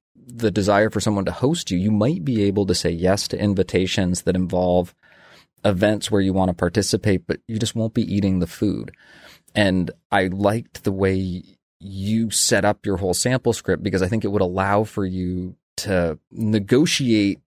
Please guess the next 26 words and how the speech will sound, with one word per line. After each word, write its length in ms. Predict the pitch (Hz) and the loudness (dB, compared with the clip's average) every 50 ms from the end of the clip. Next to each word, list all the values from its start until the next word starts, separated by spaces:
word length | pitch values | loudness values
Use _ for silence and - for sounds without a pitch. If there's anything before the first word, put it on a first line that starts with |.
| _ | _
things 280 | - 131 117 107 110 101 | 0 0 0 0 0 0
that 140 | - 107 - | -2 -2 0
aren't 240 | - 107 104 98 90 | 0 -2 -2 -2 -2
usually 400 | 98 104 107 104 - 110 104 98 | -2 -2 -2 0 0 2 2 2
negotiated. 760 | 92 92 87 95 95 95 - - 92 87 85 78 85 80 - | 2 2 2 0 0 0 -2 -4 -4 -4 -4 -4 -6 -6 -2
Like, 320 | 98 107 98 92 - - _ _ _ _ _ _ _ - | 0 0 0 0 -2 -10 _ _ _ _ _ _ _ -2
"I 100 | 107 107 | 0 0
would 160 | 104 104 92 | 2 2 2
love 160 | 98 101 92 - | 2 2 2 0
to 60 | 101 | -2
come 240 | - - 101 95 92 | -2 0 0 0 0
to 60 | 92 | 0
your 120 | 90 90 | -2 0
dinner 240 | 87 95 95 95 92 | 0 0 0 0 0
party, 280 | 90 - 90 87 87 85 | 0 0 2 2 2 0
but 140 | 87 87 - | 0 0 0
maybe 320 | 95 98 95 95 104 101 | 0 0 0 2 2 2
I 80 | 92 92 | 2 2
won't 280 | 90 92 95 87 - | 0 0 -2 -2 -2
be 140 | - 92 82 - 90 | -4 -8 -8 -8 -10
eating 320 | 92 90 87 90 87 - | -8 -6 -6 -6 -6 -6
anything 640 | 82 82 - 76 76 - - - - - - - - - | -8 -12 -14 -14 -14 -14 -14 -14 -14 -14 -16 -18 -14 -10
at 160 | - 78 - | -10 -8 -6
the 100 | - 87 | -6 -6
dinner 280 | - - 58 60 58 62 | -6 -6 -6 -6 -6 -6
party." 400 | - - - 57 57 - - | -6 -6 -8 -6 -6 -8 -10